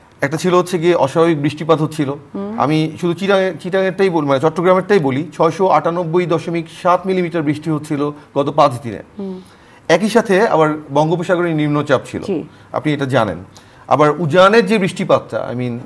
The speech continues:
Speaker 1: ত্রিপুরা, আহ, আসাম, মেঘালয়, এই
Speaker 2: সিকিম,
Speaker 1: এলাকাগুলো
Speaker 2: হ্যাঁ,
Speaker 1: তো,
Speaker 2: সিকিম।
Speaker 1: আহ, almost, আহ, এই টু হান্ড্রেড মিলিমিটার per day বৃষ্টিপাতগুলো হচ্ছিল। তো তিনটা জিনিস কম্বাইন্ড হয়ে এই আকস্মিক বন্যার, আহ, সূত্রপাতটা বা যেটাই আমি বলি না কেন, আমাদের এখানে এলাকাটা ডুবে গিয়েছে।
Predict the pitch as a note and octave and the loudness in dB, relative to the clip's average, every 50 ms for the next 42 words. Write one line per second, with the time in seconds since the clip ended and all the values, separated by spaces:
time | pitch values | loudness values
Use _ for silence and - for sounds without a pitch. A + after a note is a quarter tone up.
0 | - - - D#3+ D#3 D3+ E3+ E3+ D#3+ D#3 D#3 D3+ D3 D3 D3 - - - - - | -8 -2 0 0 0 2 2 4 6 6 6 6 4 2 -2 -10 -20 -20 -8 -4
1 | - B2+ B2+ C3 B2+ B2+ B2+ B2+ A#2 - - C#3 C#3+ - - F3 D#3+ D3+ D3 D3+ | 0 2 2 2 2 2 0 -2 -2 -2 -2 -2 -2 2 2 2 2 4 2 0
2 | D#3 C#3 D3+ D#3+ D#3 D3 C#3+ C#3+ C#3+ - F#3 - G#3 G3 - - F3+ F3+ - - | 0 0 2 2 4 4 4 2 2 0 0 0 2 2 2 2 2 2 2 2
3 | A#3 - E3+ F3 F3 C4+ - - C4 A#3+ A3 G#3+ - - - D3 D3 D3 D3 - | 0 0 0 0 0 0 0 0 -2 -4 -4 -8 -8 -4 0 2 2 2 4 2
4 | E3 D#3+ D#3+ E3+ F3 D#3 - - D#3+ D3 C#3+ C#3+ C#3+ C#3+ D3+ C#3+ C#3+ C#3+ - - | 2 2 2 2 0 -2 0 2 4 4 4 4 4 2 0 -2 -2 -6 -10 -12
5 | - C#3+ C3 - F3 F3+ F3+ F#3+ F3+ F3+ F#3 D#3 D#3+ E3 E3+ F3+ F#3 F3+ D3+ E3 | -10 -10 -8 -4 -2 0 2 2 2 2 2 2 0 0 0 0 0 0 -2 -4
6 | D#3+ D#3+ - D3 D3 C#3+ C3 A#2+ B2 C#3+ D#3 D3+ C3+ C#3 - - C3 B2+ C3 A#2 | -2 0 2 2 2 2 0 0 2 2 2 2 2 -2 -4 -6 -4 -4 -2 -2
7 | A#2 A#2+ B2+ A#2+ A2+ G#2+ - - A2 G#2+ A#2 C3+ D#3 D#3 - - - - - - | -2 -4 -6 -6 -6 -10 -12 -12 -14 -10 -10 -10 -10 -10 -14 -20 -20 -20 -20 -20
8 | - - - G3+ G3+ G3 F#3+ G3+ B3 A3+ F#3 D#3 E3+ E3+ F#3 D#3+ - F3+ D#3+ D#3 | -20 -8 -4 -2 -2 -2 0 2 4 4 4 4 0 -2 -4 -4 0 0 0 0
9 | D3+ D#3 E3+ F#3 G3 G#3 G3+ F#3+ F3+ C#3 A#2+ A#2 - - A2 B2 C#3+ C#3+ C#3+ C3+ | 2 2 2 2 2 0 0 -2 -2 -2 -2 -4 -6 -6 -4 -4 -2 -2 -4 -4
10 | - - B2 - C#3 B2+ - D3 C3 B2 A#2 B2 B2 B2 B2+ B2+ B2 A2+ A2+ A#2 | -6 -8 -6 -6 -8 -8 -6 -8 -6 -4 -4 -4 -4 -2 -2 -2 -2 -4 -6 -12
11 | - - - - - - A2+ A#2 A#2 A#2 - C#3+ C3 B2 C3+ A#2+ A#2+ A#2+ - - | -20 -20 -20 -20 -12 -8 -6 -6 -6 -6 -6 -8 -6 -6 -4 -4 -4 -4 -2 -2
12 | B2+ A#2 A2 A#2 A2+ G#2+ - A#2 A2+ A#2+ - C3+ C3+ C3 C3 C3 A#2+ A2 A#2 A2+ | -2 0 2 2 2 2 0 -2 -6 -6 -4 -4 -2 -2 -2 -4 -4 -4 -4 -4
13 | A#2+ A#2+ A2+ - C3 C#3+ D#3 B2 G#2+ A2 A2+ A2 G#2+ A2 G#2 G2 A2+ G#2+ A#2 A#2 | -2 -4 -4 -4 -4 -4 -4 -4 -4 -4 -6 -6 -6 -8 -8 -8 -8 -6 -6 -6
14 | A2 A2 G#2 G#2 G#2+ G2+ A2+ A#2+ B2+ A2+ G#2+ G2+ F#2+ - - - | -6 -6 -8 -10 -10 -6 -4 -2 -2 -2 -4 -6 -10 -12 -14 -18